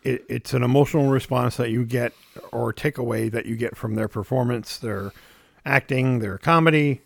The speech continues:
whatever the fuck it is they did. You, you lose that connection with them, and you feel bad that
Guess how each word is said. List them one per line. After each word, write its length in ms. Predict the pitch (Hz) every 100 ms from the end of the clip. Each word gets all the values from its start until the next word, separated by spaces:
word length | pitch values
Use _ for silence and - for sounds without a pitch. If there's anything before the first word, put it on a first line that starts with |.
| _
whatever 460 | 135 135 139 131 120 _ -
the 80 | -
fuck 280 | - 131 -
it 100 | 117
is 160 | 113
they 160 | 120 107
did. 280 | 107 101 90 - - _ _ - - - _
You, 460 | 127 117 127 139 131
you 240 | 120 123 123
lose 320 | 135 143 123
that 160 | 135
connection 400 | - 131 131 -
with 140 | 139 131
them, 240 | 139 139 - _ _ _ _ _ -
and 220 | 117 113
you 100 | 117
feel 260 | - 123 110
bad 420 | 117 139 135 107
that 180 | 110